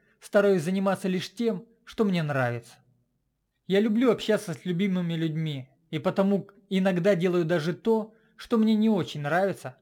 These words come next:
в том случае, если такое поведение нравится им. Мои интересы могут не всегда совпадать с интересами другого человека. В этом случае необходимо правильно расставить приоритеты.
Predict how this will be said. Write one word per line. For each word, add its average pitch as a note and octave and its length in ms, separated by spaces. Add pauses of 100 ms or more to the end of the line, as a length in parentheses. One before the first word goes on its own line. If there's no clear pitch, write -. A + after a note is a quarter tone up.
(140)
в - 80
том F#3+ 140
случае, A3 420
если D#3+ 240
такое E3+ 280
поведение E3 540
нравится D3+ 640 (480)
им. C3+ 280 (640)
Мои G3 360
интересы A#3 480
могут G3+ 340
не G#3 80
всегда G#3+ 340
совпадать D#3+ 500
с - 60
интересами E3+ 520
другого D3+ 420
человека. D#3 580 (340)
В F3 60
этом F#3 200
случае A3 340
необходимо G3+ 500
правильно G#3 480
расставить E3+ 440
приоритеты. F3 720